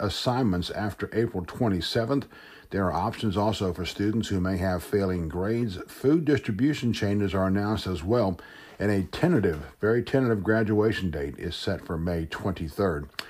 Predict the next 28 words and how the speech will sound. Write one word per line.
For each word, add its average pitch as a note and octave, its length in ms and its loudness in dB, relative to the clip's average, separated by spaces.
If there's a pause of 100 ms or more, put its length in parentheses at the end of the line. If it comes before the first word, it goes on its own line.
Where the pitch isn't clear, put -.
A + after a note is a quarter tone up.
(440)
Also, D3 300 6
if G#2+ 80 2
looking C#3+ 300 4
at G2+ 100 -2
what B2+ 160 2
to B2+ 80 2
do B2+ 220 6
with C3 160 8
that G2+ 180 4
stimulus C3+ 540 4
funds C3 400 4
now A#2 260 4
arriving A2 440 4
in G#2 180 2
your F#2+ 160 2
checking C3 360 0
account B2 400 -2
or A#2 240 4
in A2 80 6
your G2 100 4
mailbox, C3 560 4 (440)
we B2 100 2
have C3+ 160 4
some B2+ 180 2
suggestions A2 600 2
today. G#2 220 2
Local G#2+ 320 2
nonprofits A2 840 2